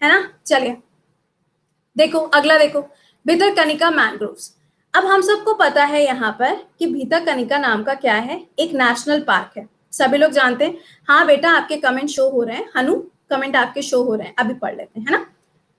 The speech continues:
Correct है, काजरी यहीं पर आपको मिलेगा। देखिए भितरकनिका mangroves, अब अभी तक हम लोग तो ये पढ़ते आ रहे थे कि जो mangrove forest होते हैं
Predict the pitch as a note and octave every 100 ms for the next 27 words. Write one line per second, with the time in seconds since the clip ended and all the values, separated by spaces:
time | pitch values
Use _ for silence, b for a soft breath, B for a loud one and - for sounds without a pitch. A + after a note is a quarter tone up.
0 | _ _ _ _ D#4+ D#4+ D#4 A#3 - -
1 | _ - C#4+ C4+ D#4+ F4+ F4 C4 C4 C4+
2 | C4 G#3 - A#3 F#3 - - _ C4+ D4
3 | - b b b - D4+ F4 F4 D#4 D4
4 | D#4+ A4+ - _ - B3+ B3+ A3 G#3 G#3
5 | - _ _ _ G#4+ - C#4 B3+ F#4 G4
6 | F#4+ F4 F#4+ E4+ G4 E4 E4+ F4 E4+ E4+
7 | D#4 C#4 C4 D#4 G#4+ _ E4 F4 D4 A#3
8 | A#3+ C#4 E4+ C4+ A3 B3+ D4 B3 A3 C4
9 | A3+ G#3+